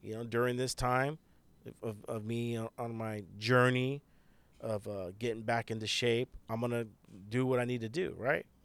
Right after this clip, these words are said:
My mom told me that. She goes, "Just do what you gotta do and just have faith." And I go, "Okay, I'm not gonna stress about it." So I go, right? I go and do the test. And, uh,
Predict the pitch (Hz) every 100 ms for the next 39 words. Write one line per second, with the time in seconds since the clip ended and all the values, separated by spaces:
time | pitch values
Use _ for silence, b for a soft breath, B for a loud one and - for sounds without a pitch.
0 | - 117 139 139 123 123 113 110 110 -
1 | 127 127 151 180 190 190 196 180 185 147
2 | 139 147 147 139 131 127 135 - 135 139
3 | 139 131 123 123 127 170 175 202 180 156
4 | 165 160 160 175 175 147 127 107 - b
5 | b b b b b b b _ _ _
6 | - 175 185 220 160 120 151 151 156 175
7 | 160 165 151 123 120 120 - _ - -
8 | _ _ _ _ _ _ - - _ -
9 | 113 113 110 107 104 95 98 98